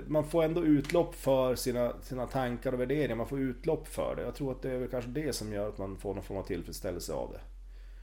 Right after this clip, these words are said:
För det är klart att de stora framgångarna är ju inte jättestora och inte jätteofta och sådär, utan för mig handlar det nog mer om att, eh,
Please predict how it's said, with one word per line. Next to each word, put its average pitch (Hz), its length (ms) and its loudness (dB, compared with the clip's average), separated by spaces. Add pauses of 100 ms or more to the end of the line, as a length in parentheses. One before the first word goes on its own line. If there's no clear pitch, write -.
(260)
För 123 80 2
det 117 40 0
är - 20 -4
klart 131 200 4
att - 360 -4
de 127 140 -4
stora 127 300 2
framgångarna 127 720 2
är 107 60 2
ju 104 120 0
inte 110 200 -4
jättestora 110 640 0
och 107 440 -2
inte 113 200 -4
jätteofta 110 560 -2
och 95 160 -2
sådär, 92 200 -2
utan 110 240 -4 (440)
för 117 80 -4
mig 147 180 6
handlar 120 260 4
det 113 60 -2
nog 113 80 0
mer 107 180 2
om 101 100 0
att, - 300 -4
eh, 190 60 -10